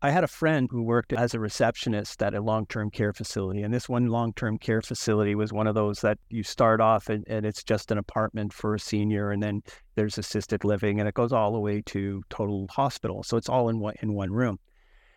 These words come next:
And one of these guests, she used to be able to go and walk around during the summer, and she'd walk around the block, all the way around the block to get sunshine and because she was able to get some exercise.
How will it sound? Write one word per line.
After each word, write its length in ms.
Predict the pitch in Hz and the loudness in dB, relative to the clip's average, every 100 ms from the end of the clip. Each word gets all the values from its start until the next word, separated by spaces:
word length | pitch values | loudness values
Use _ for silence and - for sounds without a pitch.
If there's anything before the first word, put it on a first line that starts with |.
| - | -4
And 480 | 123 120 120 120 - _ _ _ _ - | -2 0 0 -2 -4 _ _ _ _ -2
one 220 | 135 151 | 2 4
of 140 | 151 | 4
these 420 | 139 127 123 113 - - | 2 2 2 -2 -8 4
guests, 460 | 196 - 135 - _ _ | 4 4 -2 -8 _ _
she 160 | - - | -4 0
used 120 | 160 | 0
to 40 | 147 | 4
be 60 | |
able 160 | 131 120 | 2 4
to 60 | 123 | 2
go 180 | 113 | 2
and 100 | 110 | 2
walk 260 | 110 107 - | 2 0 2
around 380 | 123 143 131 104 | 0 2 0 -2
during 200 | 104 104 | -2 -2
the 60 | |
summer, 340 | - 160 165 101 | 0 2 2 0
and 120 | 98 | -4
she'd 160 | - 107 | -8 0
walk 300 | 113 117 123 | 0 2 2
around 220 | 113 107 | 0 0
the 60 | |
block, 400 | 104 127 143 85 - _ _ _ _ - | -2 0 0 -2 -8 _ _ _ _ -6
all 160 | 104 | 0
the 80 | 110 | 2
way 120 | 110 | 2
around 260 | 110 113 107 | 2 2 0
the 80 | 104 | -2
block 400 | 127 131 104 - | 0 2 2 -2
to 80 | 110 | -2
get 180 | 110 | -2
sunshine 600 | - 120 120 - 123 117 | 0 0 0 0 -2 0
and 120 | 104 104 | -2 -4
because 320 | 101 107 - | 0 0 0
she 160 | 110 | -6
was 180 | 107 107 | -6 -2
able 240 | 107 107 107 | 0 0 -2
to 80 | |
get 220 | 101 107 - | 2 0 0
some 160 | 107 | -2
exercise. 720 | 117 - 175 - 50 53 - | -4 -2 -2 -2 -6 -6 -10